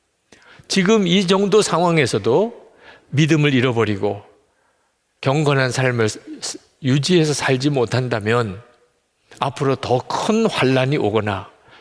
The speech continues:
핍박이 오게 될 때는 어떻게 견딜 수 있겠습니까?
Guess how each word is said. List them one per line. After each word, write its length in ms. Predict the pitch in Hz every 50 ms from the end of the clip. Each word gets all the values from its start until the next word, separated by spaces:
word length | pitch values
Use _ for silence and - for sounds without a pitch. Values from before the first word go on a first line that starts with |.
| - -
핍박이 540 | - 269 214 - - - 220 208 175 190
오게 260 | 190 156 123 120 127 120
될 180 | - 110 110 101
때는 500 | - 120 104 101 104 127 131 110 92 - _ _ _ _ _ _ _ _ _ _ _ -
어떻게 460 | - 107 - - - - - 202 185
견딜 420 | - - 123 127 123 120 143 123
수 180 | 110 - - -
있겠습니까? 840 | - - - - - 101 - - 135 110 107 113 127 - 131 127